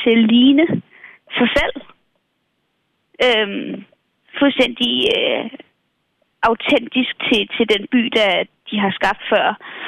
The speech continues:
Og det, det synes jeg var et rigtig, rigtig, øh, fedt move fra dem, fordi det gør, at det er genkendeligt. Og hvis det er, du selvfølgelig er ny spiller, jamen, så oplever du egentlig bare en sindssygt, sindssygt fed, øh, livlig by,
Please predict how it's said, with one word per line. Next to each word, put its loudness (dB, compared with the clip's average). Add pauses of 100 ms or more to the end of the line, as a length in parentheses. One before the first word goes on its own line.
(160)
Og 2
det, 2 (220)
det 2
synes 2
jeg 2 (140)
var 2
et -8 (200)
rigtig, -2 (100)
rigtig, -4 (200)
øh, -2 (120)
fedt 2 (280)
move 6 (120)
fra 0 (100)
dem, -4 (560)
fordi -4 (100)
det -2
gør, 2
at -6
det 0
er -4
genkendeligt. -2 (760)
Og 2
hvis 2
det 2
er, 0
du 0
selvfølgelig 2
er 4
ny 2 (180)
spiller, 2 (280)
jamen, 4
så 4 (100)
oplever 2
du 0
egentlig 0 (100)
bare 0
en -4 (120)
sindssygt, -4
sindssygt -2
fed, 4 (220)
øh, 4 (140)
livlig 4 (100)
by, 6